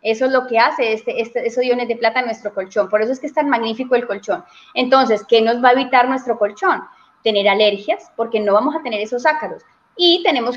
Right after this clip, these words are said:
que aspirarlo, obviamente, porque vamos a seguir mudando piel. Constantemente vamos a seguir mudando play-, piel y va a quedar en el colchón. Pero la ventaja es que no va a entrar en el colchón. O sea, los ácaros ahí no van a entrar.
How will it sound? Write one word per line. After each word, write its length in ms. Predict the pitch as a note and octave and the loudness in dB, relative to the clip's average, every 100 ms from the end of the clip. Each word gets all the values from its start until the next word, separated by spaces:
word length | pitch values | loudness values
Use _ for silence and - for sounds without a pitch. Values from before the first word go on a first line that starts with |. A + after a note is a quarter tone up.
| - | -4
que 80 | A#3+ | -4
aspirarlo, 640 | - A3+ G#3 G#4 E4+ A3+ | -4 -2 2 2 4 4
obviamente, 520 | G#3+ G#3+ C#4+ E4+ A3+ | 4 4 2 2 0
porque 320 | G#3+ A3 A3 | 0 0 2
vamos 260 | G#3 A#3 E4 | 2 2 2
a 80 | D#4+ | 2
seguir 320 | C#4+ A#3+ B3 | 0 0 0
mudando 500 | C4 C#4 C4 C4 B3+ | 2 2 2 2 0
piel. 300 | B3 F3 E3 _ - | 0 -2 -4 _ -2
Constantemente 1040 | C4+ C4 - D4 F#4 - F#4+ E4 E4+ E4+ D#4 | 0 0 0 0 2 0 -2 0 0 0 -2
vamos 200 | D4 D4 | -2 -4
a 40 | |
seguir 280 | C4+ A#3+ A#3+ | -4 -4 -4
mudando 380 | B3 B3 C4 C4+ | -2 -2 -2 0
play-, 260 | D#4+ G#4+ - B3+ | 2 0 -4 -2
piel 280 | D4+ D#4+ D#4+ | 0 0 0
y 100 | E4 | 2
va 140 | C4+ | 2
a 60 | B3+ | 4
quedar 240 | C4+ B3 | 4 4
en 80 | B3+ | 2
el 160 | B3 A#3 | -2 -2
colchón. 460 | G#3 - F#4+ - - _ _ - | -4 0 0 0 -8 _ _ 2
Pero 180 | F#4 | 4
la 120 | D4+ - | 4 2
ventaja 440 | D#4 D4 C#4+ D#4+ | 0 0 0 0
es 60 | E4+ - | -2 0
que 120 | C4+ | 0
no 260 | C4+ D#4 | 2 2
va 120 | D#4 D4+ | 2 2
a 40 | |
entrar 400 | D#4 D#4 D#4 F4+ | -2 -2 0 0
en 120 | C4 | -2
el 140 | A3 G#3+ | -6 -6
colchón. 480 | G3 G3 F#3+ E3+ - | -10 -8 -8 -8 -10
O 40 | |
sea, 180 | G#3+ A#3+ | -2 2
los 140 | A#3+ C#4+ | 2 0
ácaros 360 | C#4+ D#4+ D4+ | 0 0 0
ahí 200 | C4+ E4 | -2 -4
no 120 | D4 | -2
van 140 | A#3+ A#3+ | -2 -2
a 40 | |
entrar. 280 | B3 G3+ | -6 -8